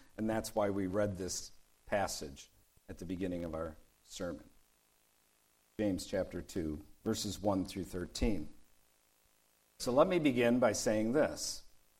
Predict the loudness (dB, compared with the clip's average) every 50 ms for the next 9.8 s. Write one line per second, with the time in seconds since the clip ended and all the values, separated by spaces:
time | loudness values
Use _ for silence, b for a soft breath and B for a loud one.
0 | _ _ _ _ 4 4 6 4 4 4 6 8 8 8 6 6 4 2 2 2
1 | 0 -4 0 0 2 4 4 4 4 6 6 6 6 6 4 2 -6 -6 0 2
2 | 4 4 2 0 -2 -4 -2 2 4 6 6 6 4 2 -2 -2 -2 -2 -2 -2
3 | -4 -4 -6 -6 -8 -8 -8 -10 -10 -12 -12 -16 -20 -20 -20 _ _ _ _ _
4 | _ _ _ _ _ _ _ _ _ _ _ _ 0 6 8 8 8 8 8 4
5 | 4 2 2 -2 -6 -14 -20 -16 -8 -2 0 2 4 4 2 2 0 -2 -4 -4
6 | 0 2 2 2 2 0 0 -2 -4 -2 2 4 4 4 2 0 -6 -2 0 2
7 | 4 4 4 2 0 0 -2 -4 -4 -4 -4 -2 -2 -4 -6 -6 b b b b
8 | b -6 -4 -2 -2 -2 -4 -4 -6 -6 -6 -6 -6 -4 -2 -2 -2 -2 -4 -8
9 | -12 -12 -12 -12 -12 -12 -12 -10 -6 -6 -6 -4 -4 -6 -6 -6